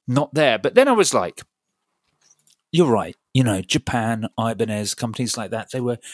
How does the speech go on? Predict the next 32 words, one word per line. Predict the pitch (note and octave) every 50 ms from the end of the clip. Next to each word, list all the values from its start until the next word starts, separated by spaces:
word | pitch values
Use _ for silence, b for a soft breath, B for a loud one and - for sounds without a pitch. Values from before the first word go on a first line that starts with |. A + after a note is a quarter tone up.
| B B B
thinking | - F#3 D#3+ - - C3+ B2 A#2+ A2+ A2+ B B B B B B -
so | - - F3+ F3 D#3+
far | - - D3+ C#3+ C#3
ahead. | B2+ - - F#2 E2+ E2+ - - -
This | - D3 F#3 G#3 -
doesn't | - - G#3 - G#3 E3+ - -
have | - F#3 - - -
to | C#3+
be | A2 D#3 E3+ D#3+ C#3+ A#2 G2+ F#2 E2+
something | - - C3 A#2 - - - A2+ A#2 A#2 A2
that's | G#2+ F#2+ - - - -
ridiculous | - A2+ G#2+ G2 B2+ - - - A2+ G#2+ G#2 -
and | G#2+ G2+
amazing. | G#2 A#2+ A#2+ A#2+ G2+ G#2 G#2
It | A2 - -
can | - - A3 A#3 A3+
just | E3+ D#3+ - -
be | - C#3 B2+ A#2+ - B B B B B B
a | -
company | - - A#3+ B3 A3 - - G#2+ F#2 F2+ F2+ A2+ - B B B B -
that | C3+ C#3+ -
at | C#3 C#3 -
that | D3+ F3 - _ -
point | F3+ F3+ D#3+ D3+
in | C#3
time | - - - A2 G#2+ G2 F#2+ G2 G2 - -
were | B2 A#2+ A#2 G#2+ G#2 G#2 G2+ b b b b -
making | A#2+ B2 B2 - - B2 A#2 A2 G#2 A2
the | A#2+ D#3 D#3+ D3+
best | B2+ B2 C3 A#2+ - - _ -
possible | - A#2 - - - - A#2 G#2
guitars | - A2 - - G#2+ G#2 F#2 F#2 F#2 F2+ - - - -